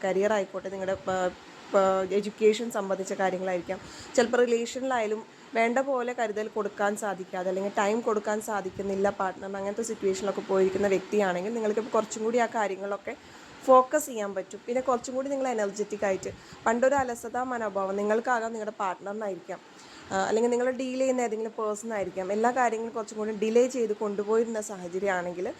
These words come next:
ഇപ്പോൾ അതെല്ലാം ഒരു ചേഞ്ചസ് വരാൻ പോകുന്നുണ്ട്. എന്തായാലും നിങ്ങൾ, ആ, എത്രയും വേഗം തന്നെ എന്തെങ്കിലും ആക്ഷൻ എടുക്കുന്നുണ്ട് എന്ന് തന്നെയാണ് കാണുന്നത്. ഇതുവരെ നിങ്ങൾക്ക് എന്തെങ്കിലും ഒരു ഭയം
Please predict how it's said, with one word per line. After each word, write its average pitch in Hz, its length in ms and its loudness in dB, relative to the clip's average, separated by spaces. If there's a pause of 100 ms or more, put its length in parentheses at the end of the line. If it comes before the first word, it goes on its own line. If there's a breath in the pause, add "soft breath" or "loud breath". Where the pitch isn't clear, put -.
(240 loud breath)
ഇപ്പോൾ 269 160 6
അതെല്ലാം 233 460 4
ഒരു 220 100 -10
ചേഞ്ചസ് 202 520 -8
വരാൻ 196 240 0
പോകുന്നുണ്ട്. 185 560 -2 (440 loud breath)
എന്തായാലും 247 340 6
നിങ്ങൾ, 247 260 2 (280)
ആ, 208 340 2 (100)
എത്രയും 269 320 0
വേഗം 247 320 0
തന്നെ 240 120 -4
എന്തെങ്കിലും 220 300 -4 (140)
ആക്ഷൻ 240 320 -4
എടുക്കുന്നുണ്ട് 208 580 0
എന്ന് 196 240 2
തന്നെയാണ് 185 320 0
കാണുന്നത്. 180 580 -2
ഇതുവരെ 233 260 2
നിങ്ങൾക്ക് 240 340 -2
എന്തെങ്കിലും 214 300 -2
ഒരു 208 160 0
ഭയം 196 320 4